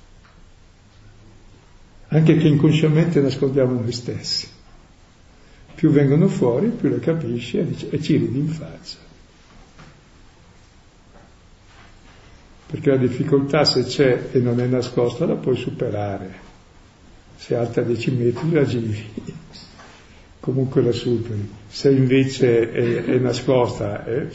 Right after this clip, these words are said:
ci caschi dentro, inevitabilmente. Anche perché ciò che è nascosto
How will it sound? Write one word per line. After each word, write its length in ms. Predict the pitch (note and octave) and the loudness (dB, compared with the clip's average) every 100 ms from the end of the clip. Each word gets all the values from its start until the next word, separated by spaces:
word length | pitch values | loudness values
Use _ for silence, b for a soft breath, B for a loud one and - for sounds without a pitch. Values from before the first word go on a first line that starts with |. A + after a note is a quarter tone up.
| - - | -16 -18
ci 120 | - - | -16 -8
caschi 360 | - - A#2+ G2+ | -8 -8 -10 -8
dentro, 420 | G#2+ G2+ G2+ - - | -6 -6 -8 -12 -2
inevitabilmente. 1000 | B2+ B2 A2 - - G2+ G2 F#2 - - - - - - - B B B - | 2 2 0 -4 -6 -6 -8 -12 -14 -20 -20 -20 -20 -20 -20 B B B 0
Anche 260 | D#3+ E3 | 4 4
perché 320 | - D#3+ D#3 | 4 4 4
ciò 140 | D3+ E3+ | 2 2
che 160 | D#3+ | 4
è 40 | D3 | 4
nascosto 920 | C#3+ C#3+ - B2+ G#2+ - B2+ A#2+ | 4 0 0 0 -2 -6 -4 -4